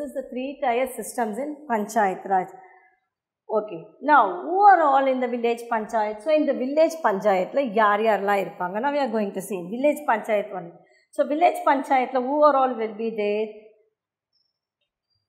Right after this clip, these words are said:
What is telling? There is a president.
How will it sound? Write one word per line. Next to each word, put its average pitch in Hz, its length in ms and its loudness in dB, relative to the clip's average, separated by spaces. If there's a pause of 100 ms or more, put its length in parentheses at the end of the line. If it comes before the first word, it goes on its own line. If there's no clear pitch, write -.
(240)
What 269 220 -4
is 269 80 -10 (120)
telling? 247 340 -6 (380)
There 240 220 4
is - 160 -6
a - 20 -6 (100)
president. 233 540 2